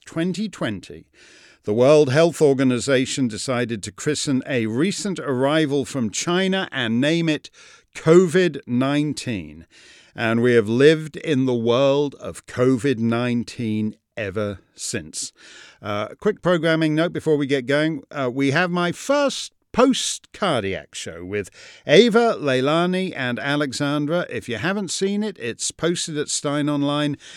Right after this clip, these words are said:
And if you like Ava Leilani and Alexandra, they'll all be on the Mark Stein cruise this summer. Uh, so I did one telly show this week. We're gonna do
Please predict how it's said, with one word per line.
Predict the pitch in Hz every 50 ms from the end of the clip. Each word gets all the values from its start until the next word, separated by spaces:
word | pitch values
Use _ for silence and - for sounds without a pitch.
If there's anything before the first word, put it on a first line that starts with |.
| - - - -
And | - 131 147
if | 170 165 -
you | 214 220
like | 262 302 214 202 185 - - 156
Ava | 151 143 139 110 123 117 113 113 110 - -
Leilani | - 127 120 120 120 120 127 127 131 135 139 135 -
and | 98 135 123 127
Alexandra, | 131 127 127 127 123 117 135 131 131 139 139 143
they'll | 139 143 147
all | 156 139 226 262 269 262 226
be | 233 220
on | 208 196 190
the | 180 160
Mark | 165 170 170 165 - -
Stein | - - - - 156 143 147 147 151 147 143 147 - - -
cruise | - - - 139 135 135 131 131 131 127 117 98 - - - -
this | - 110 101 92 117 127 120 - - - - - - _
summer. | - - - - 113 90 78 71 65 65 - _ - - - - - - - - - - -
Uh, | 120 120 120 127 127
so | - - 165
I | 165
did | 190 208 269 294 262 233 - - - _ _
one | - 156 139 147 202 262 277 247 208 143
telly | - 143 123 110 113 117 107
show | - 135 120 110
this | 110 113 127 123 -
week. | 175 208 214
We're | 143 147 160
gonna | 139 151 147 147 147
do | 135 156 151 147